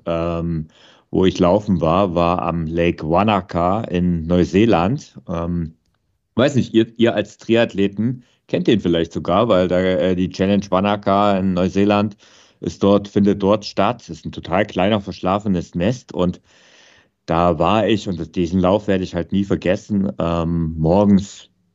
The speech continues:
lass es um sechs, also irgendwie sehr früh gewesen sein und die Sonne ist grad aufgegangen über diesen See.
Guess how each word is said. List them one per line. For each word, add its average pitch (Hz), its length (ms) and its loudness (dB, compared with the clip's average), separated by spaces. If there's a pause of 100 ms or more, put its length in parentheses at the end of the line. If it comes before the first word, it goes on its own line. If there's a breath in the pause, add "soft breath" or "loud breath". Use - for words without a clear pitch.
(380)
lass 80 200 -14
es 92 100 -12
um 80 140 -2
sechs, 87 440 -2
also 80 240 0
irgendwie 98 340 6
sehr 95 240 2
früh 113 320 2
gewesen 92 460 2
sein 95 360 0
und 90 160 -2
die 87 180 -2
Sonne 104 280 2
ist 95 160 -4
grad - 220 -4
aufgegangen 95 600 -2
über 90 220 -2
diesen 82 280 -4
See. 110 480 2